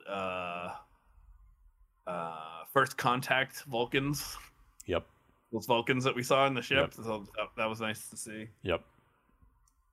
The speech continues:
Speaker 1: And that's really all I have to say about it. Yeah, I think it kinda worked. I, I also, I sort of mentioned it, but I didn't like the crooked security angle.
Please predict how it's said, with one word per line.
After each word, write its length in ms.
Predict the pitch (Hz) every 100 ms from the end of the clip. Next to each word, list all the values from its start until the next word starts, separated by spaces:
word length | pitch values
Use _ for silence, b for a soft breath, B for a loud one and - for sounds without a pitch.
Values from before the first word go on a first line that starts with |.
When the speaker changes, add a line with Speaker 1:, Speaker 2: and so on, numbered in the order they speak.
| _ _ _ _ _ _ _ _ _ _ _ _ _ _ _ _ _ _ _ _ _ _ _ _ _ _ - - _ _ _ -
Speaker 1:
And 400 | 131 135 143 160
that's 240 | 175 -
really 240 | 370 403 381
all 120 | 311
I 60 | 285
have 120 | 262
to 80 | 196
say 180 | 220 240
about 220 | 202 175
it. 120 | 175
Yeah, 180 | 185 208
I 120 | 180
think 240 | 180 214 214
it 80 | 190
kinda 160 | 185
worked. 240 | 165 170 165
I, 140 | 190 170
I 60 |
also, 260 | 220 233 196 175 165
I 160 | 160 175 156 -
sort 180 | - 226
of 60 | 170
mentioned 240 | 147 135
it, 40 | 113
but 100 | 123
I 40 |
didn't 160 | 180 160
like 180 | 151 147
the 120 | 123 -
crooked 420 | - 147 147 127
security 760 | 117 123 139 131 135 147 139 143 - -
angle. 560 | 147 151 160 160 160